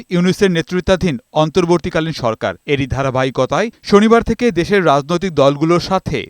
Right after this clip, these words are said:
বৈঠকে বসতে যাচ্ছে সরকার। সেখানে ছয় সংস্কার কমিশনের কাজের অগ্রগতি সম্পর্কে অবহিত করার পাশাপাশি নেওয়া হবে দেশের আইনশৃঙ্খলা পরিস্থিতি নিয়ে রাজনৈতিক দলগুলোর পরামর্শ।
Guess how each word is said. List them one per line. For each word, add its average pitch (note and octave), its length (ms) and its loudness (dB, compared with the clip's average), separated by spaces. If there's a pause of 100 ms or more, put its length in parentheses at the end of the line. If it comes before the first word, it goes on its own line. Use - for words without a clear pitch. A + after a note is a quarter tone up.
(100)
বৈঠকে F3 340 2
বসতে F3 340 -4
যাচ্ছে E3+ 360 -2 (280)
সরকার। G#2+ 400 -2 (200)
সেখানে A#3 380 2 (240)
ছয় F3+ 280 4
সংস্কার F#3+ 480 0
কমিশনের G3 520 0
কাজের D#3+ 380 0 (280)
অগ্রগতি E3 480 0
সম্পর্কে F3 560 -2 (280)
অবহিত E3 400 6 (120)
করার F3 220 4
পাশাপাশি D#3 580 -2 (220)
নেওয়া F#3 280 2
হবে G3+ 180 6 (340)
দেশের F3 320 4 (180)
আইনশৃঙ্খলা F#3 680 0 (100)
পরিস্থিতি E3 440 0
নিয়ে F#3+ 200 0 (460)
রাজনৈতিক E3 460 4
দলগুলোর D#3 480 6 (160)
পরামর্শ। D3 420 2